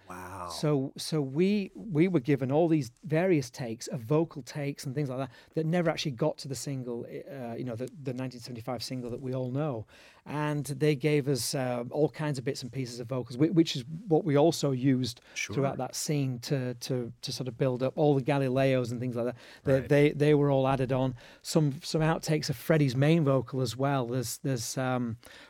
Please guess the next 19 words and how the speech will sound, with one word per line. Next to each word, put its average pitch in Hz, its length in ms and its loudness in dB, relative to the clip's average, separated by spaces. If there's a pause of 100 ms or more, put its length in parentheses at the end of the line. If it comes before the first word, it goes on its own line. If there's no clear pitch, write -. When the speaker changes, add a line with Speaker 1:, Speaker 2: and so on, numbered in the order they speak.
Speaker 2:
when, 143 400 4
uh, 135 240 4
when 143 180 2
Rami's 151 300 4
playing 135 460 -4
the, 127 260 -4
the 120 60 -8
piano 139 280 -6
in 123 100 -6
the 117 40 -10
farmhouse, 117 720 -4 (120)
Speaker 1:
Mm-hmm. 104 180 -6 (600)
Speaker 2:
uh, 127 320 0 (460)
that 135 320 0
we 139 100 2
used 135 400 0
some 135 160 -2
of, 117 240 -6
um, 123 540 -8